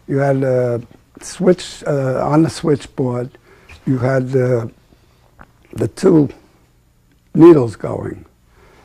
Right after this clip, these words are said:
And you had to turn it, the engine on when the two coincide. I had to watch the starboard shaft spin around, uh, which is the one that turns the prote-, propellers. And it was the hardest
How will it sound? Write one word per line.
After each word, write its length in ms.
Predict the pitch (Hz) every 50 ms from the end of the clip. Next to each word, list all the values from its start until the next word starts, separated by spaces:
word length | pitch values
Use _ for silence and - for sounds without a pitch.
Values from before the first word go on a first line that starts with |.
| _ _ -
And 100 | 135 131
you 80 | 135 131
had 160 | 135 151 147
to 80 | 139
turn 400 | 117 - - - 165 170 170 156
it, 140 | 147 - - _ _ _ _ _ _ _ _ _
the 200 | - 143 147 151
engine 340 | 156 165 165 156 151 156 143
on 460 | 147 147 147 135 127 117 117 120 120 - _ _ _ _ _ _ _ _ -
when 160 | 151 139 139
the 60 | 131
two 220 | - - 156 147 127
coincide. 840 | - - 147 143 127 127 123 - - - 151 135 120 113 - - - _ _ _ - - _ _ _ _ _ _ _ _ _ -
I 60 | 131
had 40 | 131
to 80 | 127
watch 320 | 120 135 135 - - - -
the 80 | 135
starboard 560 | 110 - - - 143 127 127 123 127 98 - -
shaft 560 | - 143 135 127 117 - - - - - -
spin 300 | - - - 147 135 131
around, 500 | 120 120 123 117 110 110 - - 98 - _ _
uh, 120 | - - 95 95 _ _
which 240 | - - 120 - -
is 220 | 143 131 113 117
the 80 | 117 131
one 220 | 123 131 139 131 127
that 160 | 123 113 -
turns 260 | - 131 135 127 123
the 80 | 131 127
prote-, 500 | - 120 - - 135 143 - - - _
propellers. 680 | - 120 - - 127 127 135 139 139 127 - - _ _ _ _ _ _ _ _ _ _ _ _ _ _ _ _ _ _ _ _ _ _ _
And 420 | - 139 127 127 123 120 120 120 -
it 760 | _ _ _ _ _ _ _ - - _ _ _ _ _ 160
was 100 | 139 131
the 100 | 147 120
hardest 520 | 127 165 185 180 180 160 - - -